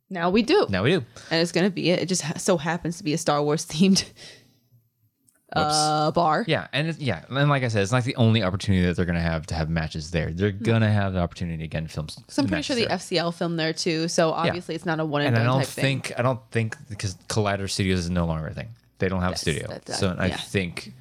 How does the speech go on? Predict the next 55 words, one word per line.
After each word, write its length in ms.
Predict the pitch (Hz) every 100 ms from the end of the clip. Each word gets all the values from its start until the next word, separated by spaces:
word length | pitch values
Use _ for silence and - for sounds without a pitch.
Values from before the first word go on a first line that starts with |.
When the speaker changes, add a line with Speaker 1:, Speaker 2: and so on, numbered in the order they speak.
| - - _ _
Speaker 2:
this 240 | 104 95 101
makes 280 | 95 -
sense 480 | - 90 87 - - - -
to, 120 | 90
like, 380 | 82 80 - - _
if 140 | 85
they 80 | -
don't 140 | 90 87
have 120 | 90
their 140 | 85 -
own 240 | 87 87
studio 440 | - - 85 92 92
locked 280 | 95 92 -
down. 300 | 98 98 110 -
Speaker 1:
Yeah. 200 | 151 147 - _ _ _ _ _ _ _ _ 185
I 60 |
don't 80 | 196
know 60 | 170
if 20 |
Speaker 2:
Whatever. 100 | 180
Speaker 1:
it's 80 | 156
gonna 140 | 185
be, 120 | 160
like, 220 | 147 156 -
all 300 | - 156 170 202
of 60 |
them 160 | 175 151
at 120 | 127
the 100 | 170
Sc-, 280 | - 175 -
Scum 240 | - 170
and 80 | 147
Villainy, 260 | 143 143 139
but 220 | 135 139
yeah, 120 | 127
Speaker 2:
I 40 | 139
don't 140 | 123
Speaker 1:
who 60 | -
Speaker 2:
think 80 | 180
Speaker 1:
knows? 100 | -
Speaker 2:
so. 80 | 113
Speaker 1:
At 60 |
least 160 | 120 -
it's 100 | 269
a, 140 | 190 - _
Speaker 2:
At 160 | - 147
Speaker 1:
uh, 200 | 147 165
Speaker 2:
least, 160 | 208 165
Speaker 1:
an 40 |
option. 320 | 156 - 170 - -
Speaker 2:
hey, 220 | 190 120 _ _
we're 140 | 117
getting 240 | 113 123 117
back 160 | 113
to, 200 | 117 113